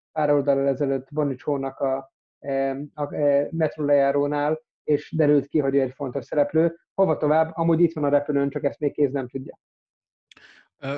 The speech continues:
Speaker 2: ugyanitt megint annak az esetével találkozunk, amikor egy olyan jelenséget ír le,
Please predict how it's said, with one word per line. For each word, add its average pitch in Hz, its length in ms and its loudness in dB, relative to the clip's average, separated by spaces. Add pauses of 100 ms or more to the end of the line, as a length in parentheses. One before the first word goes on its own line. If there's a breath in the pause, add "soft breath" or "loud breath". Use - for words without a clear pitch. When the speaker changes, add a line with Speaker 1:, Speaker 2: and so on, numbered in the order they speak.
Speaker 2:
ugyanitt 165 360 -8
megint 156 320 -6
annak 135 200 -6
az 131 100 -6
esetével 127 680 -10
találkozunk, 135 560 -6
amikor 131 240 -8
egy 127 100 -8
olyan 131 360 -6
jelenséget 127 580 -10
ír 127 160 -10
le, 135 240 -10